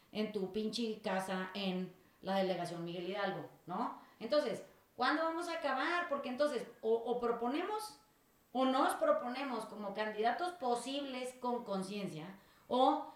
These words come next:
vamos a seguir viviendo en un puto país en donde lo que está pasando ahorita nada más se va a recrudecer, porque entre más gente jodida y erosionada haya, más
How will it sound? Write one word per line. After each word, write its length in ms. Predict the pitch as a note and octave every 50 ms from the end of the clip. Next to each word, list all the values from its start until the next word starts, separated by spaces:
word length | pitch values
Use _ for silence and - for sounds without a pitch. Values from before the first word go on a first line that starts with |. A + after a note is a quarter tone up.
| - -
vamos 260 | - A#3 D4 E4 E4+ E4+
a 80 | D#4+
seguir 220 | - C#4+ B3+ C#4+ C#4
viviendo 320 | D4+ D4 D4 C#4+ C#4+ C#4
en 60 | C#4
un 100 | C#4 C#4 C4+
puto 280 | - C#4+ C#4+ - D#4 D#4
país 300 | D#4 C#4 C4 B3+ C4 B3 -
en 140 | B3+ A#3 A#3+
donde 220 | A#3 A#3 A3+ A3
lo 140 | A3 G3 F#3+
que 80 | F#3+ G3
está 200 | F#3+ - B3 B3+
pasando 320 | D#4 D4+ D4+ D4 C#4+ D4
ahorita 320 | D4 D4 C#4 - - B3+ B3
nada 120 | A#3+ A3+
más 260 | A#3 A#3+ A#3+ - - -
se 120 | A3 G3
va 120 | G3+ G#3
a 80 | G#3+ G#3
recrudecer, 720 | A3+ A#3 A#3 - A3+ B3 A#3+ A#3+ A#3+ A#3+ C#4+ C#4 B3+ -
porque 320 | - G#3 F#3+ F#3+ G3 F#3 - F3+
entre 340 | F#3+ F3+ E3 E3 D#3+ E3 E3
más 260 | F3 F3 - - -
gente 300 | - D#4 D4+ - - D4+ -
jodida 320 | B3 A#3+ A#3+ B3 B3+ B3+ C4
y 80 | B3+ A3
erosionada 540 | F#3+ F#3+ F3+ - F#3 F3 F#3+ G#3 A3 A3 F#3
haya, 220 | D#3+ D3+ D3+ - - - - _ _ - - - - - _ -
más 540 | G#3 A3+ A#3+ B3 C4+ D4 D4 C#4+ - -